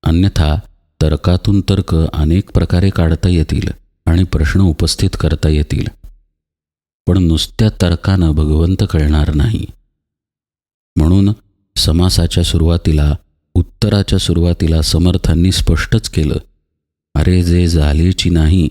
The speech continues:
त्याची वार्ता पुससी काही." त्या गोष्टीमध्ये जसं मनुष्य त्या साधूला प्रश्न विचारतोय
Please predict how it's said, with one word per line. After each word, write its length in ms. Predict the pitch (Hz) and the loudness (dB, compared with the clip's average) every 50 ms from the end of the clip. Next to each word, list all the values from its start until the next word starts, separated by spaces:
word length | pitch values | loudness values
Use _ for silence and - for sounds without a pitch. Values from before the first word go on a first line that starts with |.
| - _ _ _ _ _ _ - | -6 _ _ _ _ _ _ -2
त्याची 420 | - 73 73 73 - - - 104 | 0 0 0 0 -2 -2 0 2
वार्ता 540 | 104 90 80 76 76 76 69 - - 82 82 | 2 2 2 2 0 -2 -2 -2 -2 0 0
पुससी 540 | 80 - 76 76 - - 80 73 - 82 82 | 0 -2 -2 -2 -2 -2 -2 0 0 -2 -2
काही." 460 | - - 73 73 76 73 73 69 55 - - _ _ _ _ _ _ _ _ _ _ _ _ _ _ _ _ _ _ _ _ _ _ _ _ _ _ _ _ _ - - | 0 0 0 0 2 0 0 -2 -4 -6 -12 _ _ _ _ _ _ _ _ _ _ _ _ _ _ _ _ _ _ _ _ _ _ _ _ _ _ _ _ _ -4 -2
त्या 100 | 98 95 | 0 0
गोष्टीमध्ये 680 | 92 87 82 - - 107 95 92 87 76 78 76 76 76 | 2 0 0 0 0 0 2 2 2 2 0 0 0 0
जसं 280 | 78 76 - - 82 | 0 -2 -2 -2 -2
मनुष्य 460 | 82 78 76 85 85 - - 90 85 82 - | 0 0 0 0 0 0 0 0 -2 0 0
त्या 100 | 82 82 | -2 -2
साधूला 460 | - - 78 76 73 76 78 87 92 | 0 0 0 0 0 0 0 0 0
प्रश्न 360 | 90 - 78 78 71 - 90 | 0 0 -2 -2 -2 0 0
विचारतोय 680 | 87 82 80 73 - 80 76 76 76 - 71 64 58 | 0 0 0 0 0 -2 -2 -2 -2 -2 -2 -2 -2